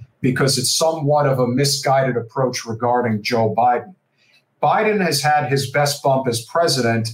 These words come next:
and his approval rating sits at about forty-eight percent, somewhere in that range, which, again, it's nothing to brag about, but it's not terrible. It's a ten-point bump from where he was.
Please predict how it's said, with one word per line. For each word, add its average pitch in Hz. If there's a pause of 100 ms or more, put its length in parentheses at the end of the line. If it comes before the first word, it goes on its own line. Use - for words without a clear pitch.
and 120
his 117
approval 160
rating 123
sits 139
at 127
about 117
forty-eight 139
percent, 113
somewhere 117
in 113
that 104
range, -
which, 151
again, 208 (1000)
it's -
nothing 202
to 143
brag 208
about, 131
but 127
it's -
not 139
terrible. 113
It's 135
a 127
ten-point 160
bump 135
from 123
where 120
he 113
was. 117